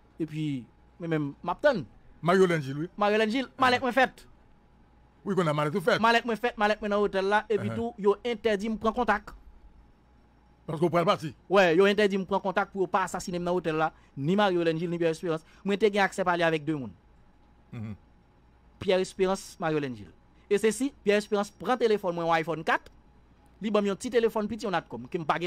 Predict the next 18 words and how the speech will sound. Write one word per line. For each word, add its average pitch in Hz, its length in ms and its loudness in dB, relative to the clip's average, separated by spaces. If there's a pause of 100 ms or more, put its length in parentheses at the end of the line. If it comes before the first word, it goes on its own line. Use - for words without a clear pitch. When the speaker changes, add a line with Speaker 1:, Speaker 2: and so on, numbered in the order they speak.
(100)
Speaker 1:
habitué 156 260 -6
avec, 170 180 -2
même 160 120 -6
numéro, 165 320 -4
on 151 80 -4
pas 143 100 -8
en 143 60 -6
mesure 156 220 -8
pour 131 80 -8
me 113 60 -6
dire. 95 140 -14 (120)
Speaker 2:
Ok. 110 220 -8 (300)
Speaker 1:
Ça 233 180 -2
qui 220 80 -2
est 190 60 0
capable 165 280 -4
de 185 80 -4
dire. 233 120 0